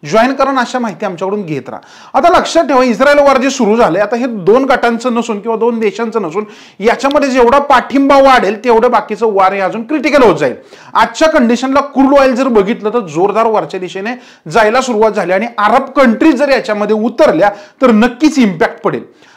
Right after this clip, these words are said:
आता कंडिशन आली आपल्या Indian मार्केटची, तर Indian market हे already correction फेजमध्ये,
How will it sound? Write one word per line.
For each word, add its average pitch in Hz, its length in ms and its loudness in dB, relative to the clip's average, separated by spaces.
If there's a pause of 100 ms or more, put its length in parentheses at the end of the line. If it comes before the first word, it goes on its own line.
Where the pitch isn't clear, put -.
आता 247 300 4 (160)
कंडिशन 262 380 2
आली 302 140 4
आपल्या 269 280 2
Indian 214 260 0
मार्केटची, 156 560 -4
तर 285 60 -2
Indian 277 400 2
market 233 400 0 (240)
हे 285 80 4
already 285 340 2
correction 285 560 -2
फेजमध्ये, 156 560 -2